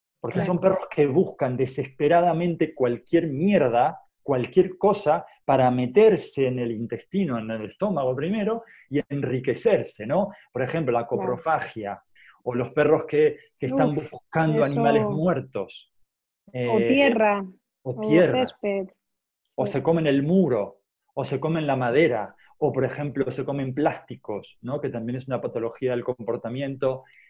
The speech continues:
Speaker 1: y que es, es muy interesante y muy específica. Pero todas esas situaciones, eh, que son muy comunes, las podemos resolver con una alimentación adecuada.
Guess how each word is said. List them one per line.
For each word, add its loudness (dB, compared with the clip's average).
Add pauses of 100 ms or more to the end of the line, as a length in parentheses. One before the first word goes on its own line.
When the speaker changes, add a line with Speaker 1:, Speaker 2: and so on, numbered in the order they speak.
Speaker 1:
y -8
que -6
es, -16 (100)
es -14
muy -6
interesante -4
y -12
muy -8
específica. -10 (320)
Pero 0 (180)
todas 4
esas -4
situaciones, -6 (460)
eh, 0
que -16
son -8
muy -8
comunes, -4 (120)
las -8
podemos -4
resolver 0 (320)
con -4
una -2
alimentación -6
adecuada. -10